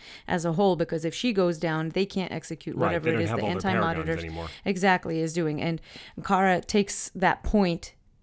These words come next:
Speaker 1: into consideration and changes her mind in that moment. And Ruby Rose's reaction shot in that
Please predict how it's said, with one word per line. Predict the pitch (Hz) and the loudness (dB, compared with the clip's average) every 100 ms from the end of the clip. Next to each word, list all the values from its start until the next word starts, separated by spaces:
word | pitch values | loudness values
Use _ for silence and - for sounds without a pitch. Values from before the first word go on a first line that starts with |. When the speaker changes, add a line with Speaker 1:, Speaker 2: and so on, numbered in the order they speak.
| _ | _
Speaker 1:
into | 202 190 190 | 2 2 2
consideration | - 180 185 165 180 233 - 160 156 | 0 -2 -2 2 2 2 -2 -4 -4
and | 170 170 | -4 -2
changes | 190 180 170 - | 0 0 -2 -6
her | 165 | -4
mind | 160 170 180 165 160 - | -2 2 2 0 -2 -4
in | - 165 | -4 -2
that | 151 - | -2 -2
moment. | 170 175 147 - - | -2 0 -2 -4 -4
And | 165 156 151 - - - - - | -2 -2 -6 -14 -20 -20 -18 -6
Ruby | 185 233 220 208 | 0 2 4 2
Rose's | 196 185 185 160 | 2 0 -4 -2
reaction | 175 214 220 220 202 | 2 2 2 0 0
shot | - 180 170 | 0 -2 -2
in | 180 185 | -2 0
that | 170 165 | 0 -2